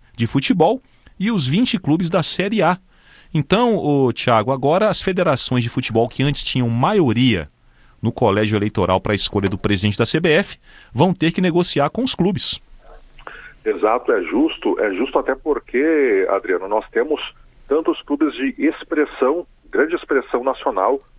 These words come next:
Speaker 2: participando da Série B. Então, obviamente, eles merecem também uma representatividade, essa que eles têm em torcida, em títulos e também em belos estádios, merece ter também essa representatividade na hora do voto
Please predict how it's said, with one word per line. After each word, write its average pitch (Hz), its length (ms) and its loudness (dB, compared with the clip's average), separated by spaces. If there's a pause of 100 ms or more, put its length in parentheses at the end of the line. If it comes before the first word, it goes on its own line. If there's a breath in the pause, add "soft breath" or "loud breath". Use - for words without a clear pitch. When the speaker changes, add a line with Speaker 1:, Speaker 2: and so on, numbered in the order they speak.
(120)
Speaker 2:
participando 143 720 -2
da 147 140 0
Série 156 240 -2
B. 190 240 -4 (160)
Então, 110 240 -2
obviamente, 113 640 -2
eles 135 160 -4
merecem 110 340 0
também 107 340 -4 (360 loud breath)
uma 98 200 0
representatividade, 120 1160 -2 (240 loud breath)
essa 135 240 -2
que - 80 -4
eles 120 200 -2
têm 117 280 -4
em - 20 -6
torcida, 110 760 -2 (320 soft breath)
em 107 160 -10
títulos 95 600 -2 (220)
e 117 140 -6
também 110 720 -4
em 98 280 -10
belos 113 340 0
estádios, 107 600 0 (380 soft breath)
merece 135 360 0
ter 160 140 -4
também 143 240 -2
essa 147 160 -6
representatividade 147 960 -2
na 139 100 0
hora 139 200 2
do 147 160 -2
voto 110 340 -2